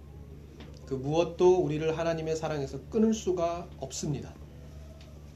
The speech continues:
하지만 스스로 구원받은 제자라는 거짓 확신 속에서 평생을 살아가다가 심판의 날 "나는 무리에 불과하다." 그런 판결을 받고 어리둥절해할 사람이 우리 중에 얼마나 많은지 모릅니다.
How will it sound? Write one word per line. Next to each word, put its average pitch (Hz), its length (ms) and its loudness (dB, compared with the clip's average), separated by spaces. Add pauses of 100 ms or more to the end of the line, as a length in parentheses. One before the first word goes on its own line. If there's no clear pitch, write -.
(120)
하지만 175 320 0
스스로 208 460 4
구원받은 175 760 4
제자라는 143 560 0
거짓 139 640 -4
확신 185 320 -2
속에서 156 400 -4
평생을 170 680 -6
살아가다가 135 760 0 (460)
심판의 175 640 -4
날 127 340 -2 (460)
"나는 127 400 -6
무리에 170 340 2
불과하다." 135 600 -2 (1400)
그런 139 200 0
판결을 180 440 4
받고 151 360 2
어리둥절해할 160 840 -2
사람이 139 320 -4
우리 131 180 -4
중에 131 160 -4
얼마나 123 320 -4
많은지 110 340 -8
모릅니다. 104 460 -10